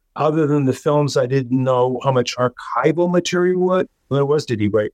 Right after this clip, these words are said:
letters? Uh, did he write a diary, journal, anything like that? Actors often don't do that.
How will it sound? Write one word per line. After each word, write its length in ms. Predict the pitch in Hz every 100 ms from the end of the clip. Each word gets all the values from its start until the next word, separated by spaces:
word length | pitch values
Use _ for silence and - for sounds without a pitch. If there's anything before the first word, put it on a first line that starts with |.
| _
letters? 680 | 123 143 170 165 156 - - _ _ _ _ _ 127
Uh, 160 | 113
did 180 | 110 120
he 80 | 120
write 260 | 120 123 120
a 240 | 120 104
diary, 600 | 107 107 131 143 147 151
journal, 540 | 123 123 135 143 143 -
anything 280 | 135 151
like 220 | 147 143 151
that? 160 | 143
Actors 380 | 113 120 139 -
often 280 | 123 - 120
don't 260 | 110 110
do 160 | - 226
that. 220 | 208 101